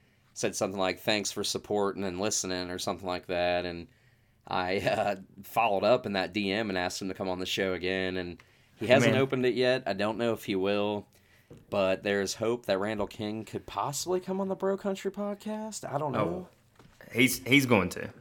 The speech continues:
Speaker 2: I,
Speaker 1: We're,
Speaker 2: I,
Speaker 1: we're
Speaker 2: I got a good, I got a good feeling, man. We, <laughs>
Speaker 1: we're
Speaker 2: we
Speaker 1: gonna
Speaker 2: lo-,
Speaker 1: work
Speaker 2: we
Speaker 1: on
Speaker 2: both
Speaker 1: him. We're gonna
Speaker 2: love
Speaker 1: work
Speaker 2: Randall.
Speaker 1: on him.
Speaker 2: We,
Speaker 1: No.
Speaker 2: we love him.
Speaker 1: Huge fans of Randall. So, like I said, if you guys haven't heard him or heard of him, go check him out. He's got some great music.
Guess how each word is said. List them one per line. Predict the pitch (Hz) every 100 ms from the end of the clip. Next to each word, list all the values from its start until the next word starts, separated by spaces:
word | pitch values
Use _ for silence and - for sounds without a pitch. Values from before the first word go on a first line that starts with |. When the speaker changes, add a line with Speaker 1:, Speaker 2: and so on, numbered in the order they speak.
| -
Speaker 2:
I, | 113
Speaker 1:
We're, | 113 143
Speaker 2:
I, | 110
Speaker 1:
we're | 160 -
Speaker 2:
I |
got | 107 104
a |
good, | 98 98
I | 107
got | 113
a |
good | 104 101
feeling, | - 90 -
man. | 65 - -
We, | 120 127 -
<laughs> | 208
Speaker 1:
we're | 190
Speaker 2:
we | 143 143
Speaker 1:
gonna | 143
Speaker 2:
lo-, | 127
Speaker 1:
work | 131 127
Speaker 2:
we |
Speaker 1:
on | 101
Speaker 2:
both | 123 127
Speaker 1:
him. | 104
We're |
gonna | 110
Speaker 2:
love | 107
Speaker 1:
work | 104 87
Speaker 2:
Randall. | 92
Speaker 1:
on | 87
him. | 85
Speaker 2:
We, | 107
Speaker 1:
No. | 98 107
Speaker 2:
we | 104
love | 101 95 80
him. | - _ _ _
Speaker 1:
Huge | - 139 131 -
fans | 95 92 92
of |
Randall. | 90 90 90
So, | 92 92
like | 92 98
I |
said, | - 92
if | 101
you | 101
guys | 101 101
haven't | 101 78
heard | 98 95
him | 98 98 95
or | 87
heard | 104 95
of | 92 92
him, | 98 95 98 - _ _ -
go | 98
check | 95 95 -
him | 87
out. | 80
He's | 87 92
got | -
some | 92
great | 101 92 -
music. | 90 87 90 -